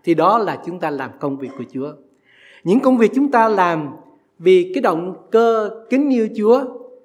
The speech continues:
và thương yêu tha nhân không phải là vô ích. Vì Chúa xem những điều đó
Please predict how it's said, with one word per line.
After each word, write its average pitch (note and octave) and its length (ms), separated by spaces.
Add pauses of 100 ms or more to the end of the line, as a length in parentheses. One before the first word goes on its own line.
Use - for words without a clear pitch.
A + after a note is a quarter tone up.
(120)
và D#3 200
thương A#3+ 200
yêu A#3 200
tha A3 120
nhân G3+ 320 (800)
không A3+ 300
phải E3 140
là E3 160
vô C#3+ 180
ích. F3 140 (1000)
Vì F3+ 260
Chúa C#4+ 120
xem B3 240
những G3+ 200
điều F3+ 160
đó F3+ 300